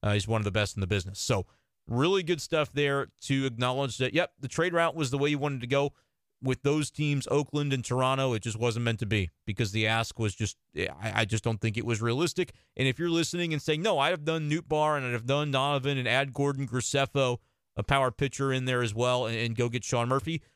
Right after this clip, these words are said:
and, and Dansby Swanson could have been the guy you signed with the extra money, okay, I'm sorry that what you wanted to happen this offseason didn't end up taking place because the Cardinals just weren't feeling it.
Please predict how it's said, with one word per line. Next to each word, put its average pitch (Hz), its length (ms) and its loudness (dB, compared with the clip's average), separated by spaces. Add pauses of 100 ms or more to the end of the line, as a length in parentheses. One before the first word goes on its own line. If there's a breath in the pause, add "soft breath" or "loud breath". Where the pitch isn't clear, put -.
(540 soft breath)
and, 123 340 0
and 127 280 0
Dansby 131 360 2
Swanson 131 480 0
could 139 140 0
have 123 60 -2
been 127 120 0
the 123 60 -4
guy 127 140 2
you 123 120 0
signed 135 460 0
with 127 180 0
the 127 160 2
extra 135 260 -4
money, 160 300 0 (420)
okay, 123 300 0 (100)
I'm 117 120 -2
sorry 143 320 2
that 131 180 -2 (420)
what 123 280 0
you 135 140 2
wanted 151 420 2
to 156 80 4
happen 143 260 2
this 131 160 -2
offseason 117 480 -2 (340 soft breath)
didn't 139 300 2
end 127 180 2
up 120 140 2
taking 117 300 -2
place 104 400 0 (320)
because 113 240 0
the 113 80 -4
Cardinals 110 360 0
just - 200 -2
weren't 107 180 -2
feeling 120 300 0
it. 95 100 -4